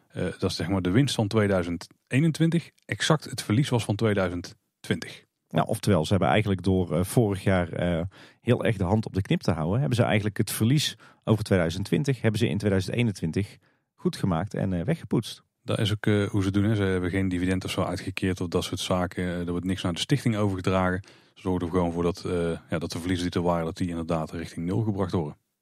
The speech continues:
Speaker 2: Nou, ik denk, eh, echt een hele mooie prestatie van, eh, de financiële afdeling en, eh, de directie, dat je midden in coronatijd je verlies van het jaar daarvoor kan wegpoetsen. Dan, eh,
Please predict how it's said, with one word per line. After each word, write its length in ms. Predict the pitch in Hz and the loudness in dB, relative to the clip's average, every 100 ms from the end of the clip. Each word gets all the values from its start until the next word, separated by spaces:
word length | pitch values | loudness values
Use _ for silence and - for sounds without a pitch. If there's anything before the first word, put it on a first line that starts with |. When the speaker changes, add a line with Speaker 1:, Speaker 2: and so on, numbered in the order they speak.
| _ | _
Speaker 2:
Nou, 180 | - - _ _ | -4 -4 _ _
ik 100 | 98 | 0
denk, 320 | 95 92 - | 2 0 0
eh, 100 | 104 | 0
echt 260 | - - - | 2 -2 2
een 80 | 110 | 2
hele 340 | 104 165 165 | 4 2 2
mooie 280 | 143 127 123 - | 2 2 0 -4
prestatie 640 | - 113 - 92 85 - 92 | -2 -2 2 0 0 -4 -2
van, 300 | 87 90 87 | 0 2 2
eh, 120 | 82 87 - - - | 0 -4 -14 -20 -20
de 80 | - | -8
financiële 500 | - 117 95 101 92 | 0 2 4 2 2
afdeling 440 | 69 85 90 82 - | 0 2 2 0 0
en, 180 | 82 | 0
eh, 60 | 80 | 0
de 100 | 73 | -2
directie, 440 | 90 92 92 - 87 | 0 2 0 -2 -2
dat 200 | 90 - | -2 0
je 160 | 92 92 - - _ _ | -2 -2 -12 -20 _ _
midden 260 | 123 - | 2 2
in 120 | 87 | 0
coronatijd 800 | 110 104 113 120 117 110 101 117 - | 2 2 4 4 2 4 2 0 -8
je 180 | 175 104 | 0 0
verlies 340 | 90 98 113 | 2 0 0
van 100 | - | 0
het 120 | 107 98 | 0 2
jaar 140 | 92 | 0
daarvoor 280 | 95 104 104 | 2 0 0
kan 140 | 90 | 0
wegpoetsen. 500 | 80 - - - - | -2 -4 -6 -6 -2
Dan, 240 | 95 101 | 0 2
eh, 100 | 98 | 2